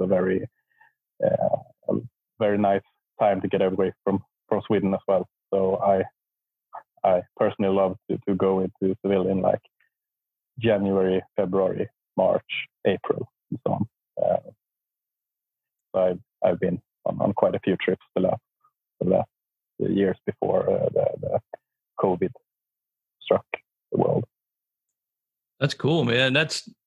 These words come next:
Speaker 2: that's, uh, it's gotta be a fun time. I mean, that many
Speaker 1: Yeah.
Speaker 2: people going on a trip together is always fun. I'm
Speaker 1: Yeah.
Speaker 2: sure there's some, uh, crazy stories you can share later with us on that one.
Speaker 1: Yeah,
Speaker 2: But, um,
Speaker 1: definitely. <laughs>
Speaker 2: how many, how many total members do you think you guys have in the,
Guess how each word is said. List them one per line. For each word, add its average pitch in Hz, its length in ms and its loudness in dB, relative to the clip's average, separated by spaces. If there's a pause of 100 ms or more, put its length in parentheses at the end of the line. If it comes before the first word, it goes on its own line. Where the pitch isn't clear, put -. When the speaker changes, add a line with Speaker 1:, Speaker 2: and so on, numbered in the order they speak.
Speaker 2:
that's, 139 300 -2
uh, 120 480 2
it's 120 120 -2
gotta 190 140 2
be 180 80 4
a 151 40 0
fun 151 240 0
time. 139 360 2
I 120 80 0
mean, 120 300 2 (180)
that 170 160 2
many 170 160 2
Speaker 1:
Yeah. 120 180 2
Speaker 2:
people 139 200 0
going 151 280 2
on 139 100 2
a 127 60 -2
trip 160 220 -2
together 127 340 2
is 117 100 -4
always 123 380 2
fun. 127 380 0 (460)
I'm 135 180 -2
Speaker 1:
Yeah. 156 80 4
Speaker 2:
sure 156 120 2
there's 139 260 0
some, 139 240 0
uh, 135 300 2
crazy 160 420 0
stories 139 480 0
you 147 80 0
can 151 140 0
share 143 340 0
later 143 340 2
with 143 200 2
us 143 180 0
on 139 160 0
that 143 220 0
one. 123 120 0
Speaker 1:
Yeah, 107 340 4 (600)
Speaker 2:
But, - 120 -4
um, 170 280 0
Speaker 1:
definitely. 117 360 0 (200)
<laughs> - 80 2 (580)
Speaker 2:
how - 200 -2
many, 269 440 0
how 175 80 2
many 226 160 2
total 208 240 0
members 208 400 2
do 190 80 2
you 175 40 2
think 180 200 0
you 185 80 2
guys 185 220 0
have 185 220 2
in 139 100 2
the, 123 120 0